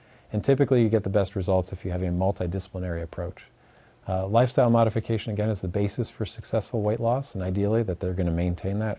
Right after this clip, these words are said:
after any intervention as well. Again, we went over some of these medications, and, and we're seeing some medications that are starting to have very meaningful weight loss for patients. Uh, i-, in each of those clinical studies, those were in the setting of a low-calorie diet and increased exercise. So again,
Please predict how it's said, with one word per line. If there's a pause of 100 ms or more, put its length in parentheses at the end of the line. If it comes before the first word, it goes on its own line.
after (380)
any
intervention
as
well. (1500)
Again,
we
went
over
some
of
these
medications,
and,
and
we're
seeing
some
medications
that
are
starting
to
have
very
meaningful
weight
loss
for
patients. (500)
Uh, (140)
i-, (240)
in
each
of
those
clinical
studies,
those
were
in
the
setting
of (440)
a
low-calorie
diet
and
increased
exercise.
So
again,